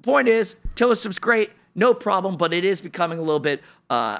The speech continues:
a, a little too much. I think the Grammys, she was able to announce it, that's fine, but it just seemed a little too, like, "Oh my God, I can't believe I won." Really?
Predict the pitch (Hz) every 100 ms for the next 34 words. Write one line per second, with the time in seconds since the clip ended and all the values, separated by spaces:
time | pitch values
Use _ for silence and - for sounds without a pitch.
0 | - 131 147 151 160 147 - 220 208 151
1 | 147 - 147 175 175 - 202 196 196 202
2 | 185 - _ - 160 160 180 202 190 185
3 | 160 165 156 165 - 139 - 156 151 160
4 | 175 - - _ 165 156 147 - 240 -
5 | - 156 180 165 156 - _ 170 151 147
6 | 185 190 185 - 190 165 - - _ 359
7 | 381 262 202 190 - 330 359 302 - 302
8 | 330 285 285 277 254 247 233 196 135 131
9 | 214 208 196 180